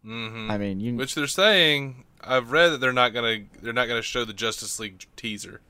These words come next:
Speaker 2: We'll see.
Speaker 1: online.
Speaker 2: Somebody will get it. Ramp up the security all you want. Somebody's gonna get it.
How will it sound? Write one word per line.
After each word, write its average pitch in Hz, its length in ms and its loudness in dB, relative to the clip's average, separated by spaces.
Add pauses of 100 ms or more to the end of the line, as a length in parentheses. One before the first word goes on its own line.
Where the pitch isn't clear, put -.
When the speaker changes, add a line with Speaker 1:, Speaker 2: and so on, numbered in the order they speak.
Speaker 2:
We'll 110 140 -14
see. 180 140 -4
Speaker 1:
online. 98 560 -2 (120)
Speaker 2:
Somebody 180 300 -8
will 127 80 -2
get 98 160 -4
it. 120 100 -10 (540)
Ramp 139 240 -6
up 147 100 -4
the - 60 -20
security 151 400 -4
all 147 100 0
you 143 120 0
want. 104 200 -4
Somebody's 110 300 -4
gonna 92 140 -8
get 92 140 -6
it. - 80 -20